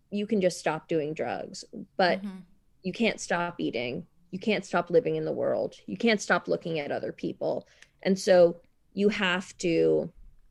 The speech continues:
Speaker 1: find a relationship to all these things that works for you and is healthy for you. And it's also one of the only areas in life where people still feel comfortable giving other people so much unfounded advice,
Speaker 2: Mm-hmm.
Speaker 1: imposing their ideals on other people.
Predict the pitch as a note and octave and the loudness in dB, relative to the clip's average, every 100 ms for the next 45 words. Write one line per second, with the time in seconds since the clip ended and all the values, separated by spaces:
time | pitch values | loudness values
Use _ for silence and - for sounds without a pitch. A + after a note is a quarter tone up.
0 | _ - F#3+ F#3+ F3+ E3+ E3 E3 F3+ E3+ | _ -2 2 4 4 4 4 2 -2 -4
1 | E3+ - D3+ D3+ D#3+ - D3+ C3 A#2 E3 | -4 -2 -2 -2 -4 -6 -6 -6 -6 -10
2 | - _ _ _ _ _ - F#3 - F3+ | -14 _ _ _ _ _ -2 0 4 4
3 | F3 - - F3 E3 D#3+ D3+ - - F3 | 4 0 -6 -4 0 2 2 -2 -4 -2
4 | E3 F3 D#3 - D#3+ E3 D#3+ D3 - - | -2 -2 -4 -4 -6 -4 -2 -2 -2 -2
5 | G3 G3 G#3 C4 - C4 F#3 F#3 E3 - | -2 0 0 0 0 0 2 0 -2 -4
6 | F3+ F#3 F#3 F3+ E3+ E3+ E3 E3 E3 E3 | 2 2 2 0 2 6 6 6 0 -2
7 | D#3+ D#3+ - F#3+ F3+ F3+ G3 F#3+ F3+ - | 0 0 -2 0 0 2 -2 -2 -4 -2
8 | G3+ A#3 A#3 F3+ - E3+ E3 E3 D#3+ D3+ | 0 0 4 2 2 -6 -2 -2 0 0
9 | D3+ _ _ _ _ G#3+ G#3 G#3 F#3 F3+ | -2 _ _ _ _ 4 4 2 2 2
10 | F3 F3+ - E3 D#3 - - A#3+ A#3+ C4 | 0 -4 2 2 2 -6 -4 0 2 2
11 | B3+ F3 E3+ E3 C#3 D#3 D#3 E3+ - A#2 | 0 0 -2 -4 -4 -4 -2 -4 -6 -6
12 | G2+ F3 - - F#3 G#3 G#3 F#3 - - | -4 -4 -8 -4 -4 -2 -4 -6 -8 -2
13 | F3 E3 E3 E3 D#3 C#3+ E3 D#3+ C3+ C#3 | 2 4 2 2 0 0 -2 -4 -4 -6
14 | - - - D#3 D3+ - | -6 -8 -6 -4 -2 -2